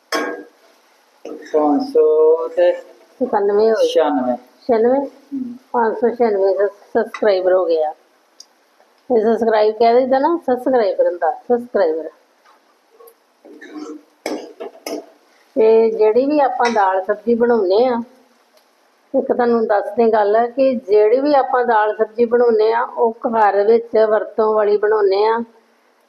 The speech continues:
Speaker 2: ਤੇ ਸਾਰਿਆਂ ਨੂੰ ਬਹੁਤ ਹੀ ਸਾਦੇ ਢੰਗ ਨਾਲ, ਜਿਸ ਤਰ੍ਹਾਂ ਆਮ ਘਰ ਦੇ ਵਿੱਚ ਚੀਜ਼ ਬਣਾਈ ਦੀ ਹੈ, ਇਸ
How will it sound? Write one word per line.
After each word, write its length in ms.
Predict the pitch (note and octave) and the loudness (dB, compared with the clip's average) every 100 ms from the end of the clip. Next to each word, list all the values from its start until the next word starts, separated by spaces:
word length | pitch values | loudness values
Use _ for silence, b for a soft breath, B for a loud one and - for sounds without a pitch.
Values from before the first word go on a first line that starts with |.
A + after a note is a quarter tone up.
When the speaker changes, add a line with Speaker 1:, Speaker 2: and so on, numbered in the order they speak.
| _ _ | _ _
Speaker 2:
ਤੇ 760 | A#3+ G#3 G#3 G3+ G#3 - - - | 0 2 2 2 0 -2 -6 -8
ਸਾਰਿਆਂ 640 | - - G#3+ G#3 A3 A#3+ | -12 -6 -2 0 2 2
ਨੂੰ 180 | A#3+ A#3+ | 2 0
ਬਹੁਤ 440 | A#3+ G3+ A3 B3 B3+ | 0 0 2 2 2
ਹੀ 200 | B3+ A#3+ | 2 0
ਸਾਦੇ 440 | - G3 F#3 G#3+ | -2 -2 2 2
ਢੰਗ 320 | A3 A3+ G#3+ | 2 0 0
ਨਾਲ, 340 | G3 G3 G#3 G#3 | 0 0 0 0
ਜਿਸ 220 | G#3 G3 | -2 -2
ਤਰ੍ਹਾਂ 300 | C4 C4 B3+ | -2 -2 -2
ਆਮ 280 | G#3+ A3+ B3+ | -2 0 2
ਘਰ 240 | B3+ A#3 G#3 | 2 0 2
ਦੇ 160 | G3+ | 2
ਵਿੱਚ 160 | G#3+ G#3+ | 2 2
ਚੀਜ਼ 240 | A3+ G3 | 0 -2
ਬਣਾਈ 320 | G3+ G#3+ A3 | 0 0 0
ਦੀ 200 | F#3+ F#3+ | -2 0
ਹੈ, 60 | |
ਇਸ 80 | G#3+ | 0